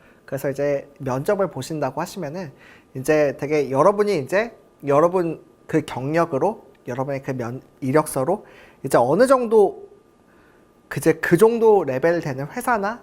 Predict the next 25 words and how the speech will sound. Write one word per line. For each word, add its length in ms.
직무들에 540
대해서는 360
여러분을 420
반기실 500
거예요. 320
근데 200
그 240
여러분을 360
반기시는데 840
그 140
반기시는 680
그것은 380
딱 220
어떻게 320
보면 380
소개팅에서 800
"아, 260
이 60
친구 500
한번 420
보고 220
싶은데." 540
하는 380
정도라는 500
거죠. 220